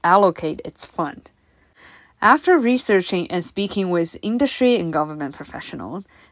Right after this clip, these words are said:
it becomes obvious that the federal government's role in renewable energy industry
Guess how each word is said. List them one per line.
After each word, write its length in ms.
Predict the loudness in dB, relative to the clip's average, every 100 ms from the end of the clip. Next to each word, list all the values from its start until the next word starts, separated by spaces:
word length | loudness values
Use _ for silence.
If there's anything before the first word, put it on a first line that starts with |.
| -6
it 100 | -2
becomes 580 | 0 4 6 6 2 2
obvious 560 | 8 8 8 6 2 2
that 160 | 0
the 80 | 0
federal 460 | 0 0 2 4 4
government's 640 | 2 0 -2 -4 -6 -4
role 300 | 2 4 4
in 240 | 2 0 0
renewable 420 | 0 0 0 0
energy 360 | -2 -4 -6 -10
industry 680 | -8 -6 -6 -2 2 2